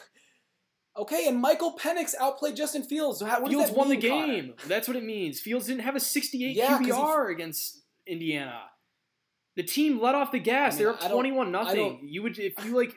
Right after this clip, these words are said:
Speaker 3: watched
Speaker 2: I don't
Speaker 3: the
Speaker 2: know that.
Speaker 3: game, you would know that the team literally was up twenty-one nothing. They started to coast because they were up twenty-one nothing, and then they turned it on at the
Speaker 2: Yeah.
Speaker 3: end once they faced a little bit of adversity.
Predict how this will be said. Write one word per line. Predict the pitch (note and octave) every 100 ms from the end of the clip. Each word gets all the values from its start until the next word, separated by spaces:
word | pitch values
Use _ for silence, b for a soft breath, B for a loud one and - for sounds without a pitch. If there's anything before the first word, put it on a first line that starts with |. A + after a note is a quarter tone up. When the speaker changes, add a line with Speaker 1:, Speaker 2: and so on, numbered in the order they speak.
| D3+
Speaker 3:
watched | D3 D#3 G3 C4
Speaker 2:
I | A3
don't | F#3+
Speaker 3:
the | G3
Speaker 2:
know |
that. | A3+
Speaker 3:
game, | A3 G3 D3 D#3 b b -
you | F#3
would | F#3+
know | E3 F#3+ A3
that | G3+
the | E3+
team | - G#3+ F#3+
literally | D#3+ G3 A3+
was | G#3 D#3
up | F#3 F#3+
twenty-one | G#3+ G#3+ G3+
nothing. | F3+ D#3+ E3+ E3 _ -
They | D3
started | - E3 F#3+ G3+
to |
coast | - F#3 F3+ E3 E3+ -
because | D3+ C#3
they |
were | C#3+
up | D#3+
twenty-one | D#3+ D3+ D3 C#3+
nothing, | C#3 C#3 D3 D3 _ _
and | - D3
then |
they | D#3+
turned | D3+ - F3
it | F3+
on | F3 F3+
at | F3+
the |
Speaker 2:
Yeah. | F#3 A3+ G3 C#3+
Speaker 3:
end | C3+
once | D3+ D3+
they | F3+
faced | E3 - F#3 F3
a |
little | F3 F#3
bit | F#3+
of | F#3
adversity. | C#3+ D3 F3+ G#3 D#3 C3+ A#2